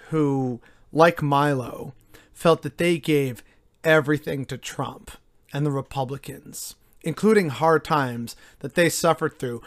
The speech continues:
but they felt that those tough times were necessary for the good of America and the party so that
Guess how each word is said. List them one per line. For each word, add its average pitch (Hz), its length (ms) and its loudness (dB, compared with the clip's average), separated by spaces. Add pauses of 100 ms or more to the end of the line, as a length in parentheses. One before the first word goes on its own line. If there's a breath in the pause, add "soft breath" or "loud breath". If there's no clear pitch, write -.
(160 loud breath)
but 165 200 2
they 269 260 6
felt 185 360 2
that - 180 -6
those 156 280 2
tough 156 260 0
times 151 320 2
were 123 140 -2
necessary 135 800 0
for 127 340 -4
the 123 140 -6
good 185 260 0
of 165 100 -2
America 131 680 -4 (280 loud breath)
and 156 220 2
the 151 60 -2
party 147 520 0 (140)
so - 240 2
that 147 240 0